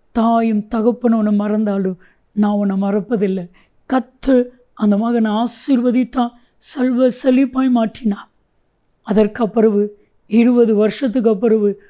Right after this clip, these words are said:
அவனுடைய தாய் தகப்பனை பார்க்க கர்த்தர் உதவி செய்வான். நீ மறக்கப்படுவதில் ஜெபிக்கலாமா? அன்பின் பரலோக பிதாவே, நீர் உம்முடைய பிள்ளைகளை ஒரு நாளும்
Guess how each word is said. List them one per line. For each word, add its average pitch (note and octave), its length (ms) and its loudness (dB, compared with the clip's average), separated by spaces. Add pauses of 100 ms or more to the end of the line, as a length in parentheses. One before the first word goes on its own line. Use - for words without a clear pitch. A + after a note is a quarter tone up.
(160)
அவனுடைய G3 340 0
தாய் A3 280 -2
தகப்பனை G#3 580 2 (120)
பார்க்க G#3+ 520 -2 (240)
கர்த்தர் A#3+ 420 -2
உதவி G#3+ 400 0
செய்வான். - 380 -14 (960)
நீ G3 260 2
மறக்கப்படுவதில் G#3+ 960 0 (340)
ஜெபிக்கலாமா? A3 760 0 (480)
அன்பின் A3 540 2
பரலோக A3+ 520 0
பிதாவே, G#3 600 -4 (760)
நீர் A3+ 440 0 (280)
உம்முடைய G3+ 200 2
பிள்ளைகளை G#3+ 640 0 (280)
ஒரு A3+ 320 2
நாளும் A3 360 2